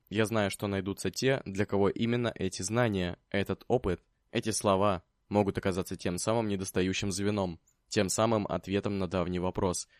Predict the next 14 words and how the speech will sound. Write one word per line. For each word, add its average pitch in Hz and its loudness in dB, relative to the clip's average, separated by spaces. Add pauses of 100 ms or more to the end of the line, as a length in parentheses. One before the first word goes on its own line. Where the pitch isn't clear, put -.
(200)
тем 95 4
самым 90 2
вдохновением 95 0
на 98 0
новый 98 2
решительный 92 -4
шаг, - -2 (300)
который 110 6
они 95 4
узнают 98 0
не 92 -2
на 92 2
уровне 117 2
логики, 87 0